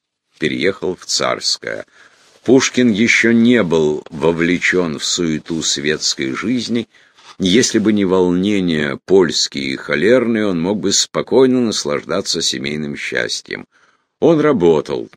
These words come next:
писал сказку о царе Салтане и сказку о попе и работнике его Балде. Его навещали Жуковский и черноглазая Александра Осиповна Рассет,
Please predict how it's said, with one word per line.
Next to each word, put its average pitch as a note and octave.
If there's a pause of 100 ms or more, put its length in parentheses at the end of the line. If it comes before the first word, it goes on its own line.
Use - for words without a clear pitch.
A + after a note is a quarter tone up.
(140)
писал C3+
сказку -
о D2
царе C2+
Салтане A#2 (480)
и E2+
сказку -
о F2+
попе A#2+
и A2+
работнике F2
его E2+
Балде. C2 (1040)
Его C#3
навещали A#2
Жуковский B2
и G2+
черноглазая D#2+
Александра D2
Осиповна C2
Рассет, F#2